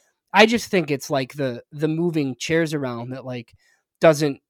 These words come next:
really make a difference, right? So, a-, and it's, it's more of, like, what we're used to. But I mean, yeah, like, I think there were clearly, like, a lot of Tony La Russa influenced decisions, like, on this roster,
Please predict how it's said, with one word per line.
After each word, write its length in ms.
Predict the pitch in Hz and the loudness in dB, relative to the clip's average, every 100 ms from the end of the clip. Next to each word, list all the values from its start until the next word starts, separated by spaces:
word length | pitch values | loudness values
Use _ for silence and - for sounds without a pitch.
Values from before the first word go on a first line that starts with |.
| _ 160 | _ -4
really 320 | 156 147 143 | 0 2 0
make 240 | 135 131 | -2 -4
a 60 | 127 | -8
difference, 640 | 113 139 127 98 78 - | -6 -6 -6 -14 -20 -16
right? 300 | 131 123 123 _ | -10 -10 -12 _
So, 480 | - 156 139 131 - | -2 0 0 -4 -10
a-, 60 | 156 | -12
and 300 | 143 151 147 | -6 -2 -2
it's, 240 | 131 - | -4 -10
it's 260 | - 147 - | -8 -8 -8
more 560 | 156 147 147 147 143 139 | -14 -10 -4 0 2 0
of, 160 | 131 135 | -2 -6
like, 340 | 123 127 - - _ | -10 -12 -18 -20 _
what 180 | 156 151 | 0 0
we're 100 | 143 | 0
used 380 | 135 202 262 - | -4 -2 -2 -2
to. 240 | 143 123 120 _ _ _ | -4 -4 -8 _ _ _
But 80 | 208 | 2
I 80 | 214 | 4
mean, 380 | 226 220 202 156 | 4 0 -2 -4
yeah, 460 | 202 330 370 110 - | 0 2 0 -2 -8
like, 300 | - 214 170 - _ _ | -2 -2 -2 -16 _ _
I 140 | 202 | 2
think 160 | 311 277 | 2 2
there 100 | 269 | 2
were 140 | 247 | 0
clearly, 680 | 233 - - 254 320 285 214 | -2 -10 -4 0 0 0 -2
like, 220 | 190 190 | -2 0
a 40 | 180 | -2
lot 360 | 170 165 233 | -2 -4 -2
of 260 | 302 143 - _ _ | -4 -8 -16 _ _
Tony 280 | - 185 170 | -2 2 2
La 120 | 160 | 2
Russa 400 | 147 147 131 135 | 0 -2 -4 -6
influenced 600 | 135 131 - 135 127 - | -6 -8 -4 -4 -4 -8
decisions, 640 | - 127 135 117 120 _ - | -12 -8 -8 -10 -14 _ -6
like, 160 | 147 | -4
on 160 | 135 131 | -4 -6
this 240 | 131 - | -8 -10
roster, 580 | 131 104 120 - - 147 | -12 -14 -16 -18 -20 -20